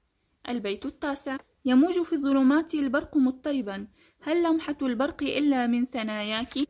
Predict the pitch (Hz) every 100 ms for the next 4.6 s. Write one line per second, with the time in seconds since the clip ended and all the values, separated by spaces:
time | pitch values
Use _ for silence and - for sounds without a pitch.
0 | _ _ 277 330 359 311 320 311 277 -
1 | 320 302 254 302 - 294 269 262 254 254
2 | 285 302 262 269 277 254 277 262 233 -
3 | - _ _ _ - 240 220 254 247 240
4 | 226 220 233 240 277